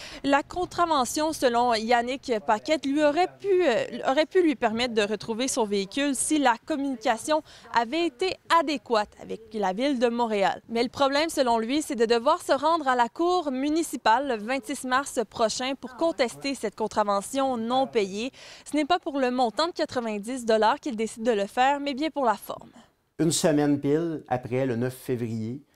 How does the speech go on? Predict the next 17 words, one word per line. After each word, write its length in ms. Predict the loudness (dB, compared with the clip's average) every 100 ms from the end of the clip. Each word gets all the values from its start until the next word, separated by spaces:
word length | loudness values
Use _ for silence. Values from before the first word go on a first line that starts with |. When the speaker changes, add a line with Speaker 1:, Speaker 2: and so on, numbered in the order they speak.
| _ _ _ _ -4
Speaker 2:
euh, 140 | 0
il 40 | 0
y 40 |
avait 140 | 0
une 100 | -2
contravention 800 | -2 -4 0 0 -2 -2 -2 -2
sur 440 | -4 -4 2 2 4
le, 340 | 4 2 2
le 140 | 2 2
rav 240 | 0 0
quatre. 280 | -2 -2 -6 _ _ _ -20
Je 60 |
sais 140 | -4 -4
exactement 500 | 0 0 2 2 2
il 120 | -2
était 220 | -2 -2
où, 180 | -4